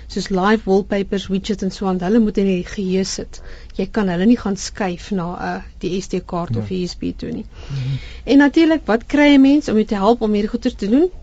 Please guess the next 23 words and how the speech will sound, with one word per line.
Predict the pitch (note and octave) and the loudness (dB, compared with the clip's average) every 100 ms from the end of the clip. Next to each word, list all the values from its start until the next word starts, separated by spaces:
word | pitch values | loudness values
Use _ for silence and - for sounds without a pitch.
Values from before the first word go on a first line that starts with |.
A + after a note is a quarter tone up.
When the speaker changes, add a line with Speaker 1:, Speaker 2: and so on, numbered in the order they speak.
| - A#4+ | -8 2
Speaker 1:
Ander | G4 D4 - | 4 4 0
apps. | F#3 - - - - A#3 | -6 -8 -12 -12 -4 -4
<laughs> | - C3 - A2+ - B2 A2 - | 0 0 0 2 2 2 0 4
So, | B3+ | 6
eh, | A#3+ - - G3+ - - - - - | 6 4 0 -4 -8 -12 -14 -12 -2
jy | A3+ G#3+ | -2 0
kan | C4+ B3+ | 4 4
gaan | - C4+ A#3 | 6 6 6
kyk | C4 C#4 B3 | 4 2 2
by, | G#3+ G#3 - - | 0 0 -2 -2
by | G#3+ F#3+ | 0 0
Google | - A#3 A#3 A#3+ | 2 2 4 4
se | A#3 - - | 2 -6 2
Play | B3+ A#3+ | 6 6
Store, | A#3+ - G3 B3 | 4 0 0 0
daar's | G3+ F#3+ A#3 | 2 0 0
een | - B3 | 4 4
met | A3+ | 4
die | G3+ | 2
naam | G3 F#3+ G#3 - | 0 0 -2 -2
App | C#4 C#4 - - - - - | -2 -2 -4 -18 -18 -18 -16
Two, | - B3 G#3+ C4+ F4 - - | 2 4 6 4 2 -4 -16
'n | - | -12